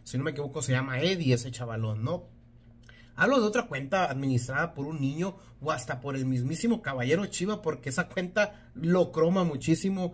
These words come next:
al pseudo argentino español, ¿no? Pero concretamente diciéndolo,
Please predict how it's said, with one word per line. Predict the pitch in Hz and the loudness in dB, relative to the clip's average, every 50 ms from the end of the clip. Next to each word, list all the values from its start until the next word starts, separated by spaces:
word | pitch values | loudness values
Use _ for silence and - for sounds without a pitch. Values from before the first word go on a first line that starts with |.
| - - - | -8 -14 -6
al | - - 131 135 123 | -4 -2 -2 0 -2
pseudo | 110 - - 143 135 131 131 131 131 | -2 0 2 2 0 0 0 -2 -2
argentino | 127 123 113 127 123 117 113 113 135 131 123 120 | -2 -2 0 0 0 -2 0 0 0 2 2 0
español, | 110 - - 123 120 113 110 104 104 104 110 | -2 -4 -4 -2 -2 -2 -2 -4 -4 -4 -4
¿no? | 127 151 160 156 - - - - - - - - - - - - - - - - - | -4 -4 -4 -6 -8 -16 -20 -20 -20 -20 -20 -20 -20 -20 -20 -20 -20 -20 -20 4 6
Pero | - 175 196 180 | 6 6 6 4
concretamente | - 208 196 185 226 262 254 277 254 233 226 240 226 233 - | 2 2 4 6 4 6 6 8 10 10 10 10 10 6 2
diciéndolo, | 247 226 202 - - - 190 208 226 226 233 247 240 233 220 196 - | 2 2 2 2 2 2 2 2 2 2 6 8 8 8 8 6 2